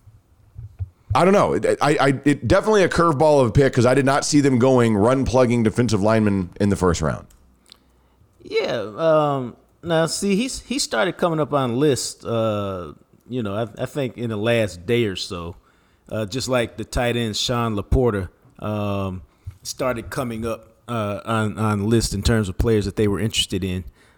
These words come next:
Speaker 2: Um, now, just so you know, there are a bunch of reports out there that the Chiefs wanted to get up just to get Mazi Smith. Um, but here's the deal, bro. What have we bitched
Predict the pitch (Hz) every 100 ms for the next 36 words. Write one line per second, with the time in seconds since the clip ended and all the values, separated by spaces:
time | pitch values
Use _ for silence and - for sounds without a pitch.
0 | _ - 104 101 101 101 151 135 113 190
1 | 180 180 202 185 117 113 107 - 143 123
2 | - - - 110 113 101 95 - - 147
3 | - 113 117 95 82 113 127 - - -
4 | - 123 - 98 127 92 98 87 82 -
5 | 87 82 - _ _ _ _ _ _ _
6 | _ _ 123 113 107 104 98 92 67 _
7 | 107 143 160 240 151 101 170 - 98 104
8 | 117 165 _ _ _ _ - - 233 320
9 | 190 190 107 90 151 - -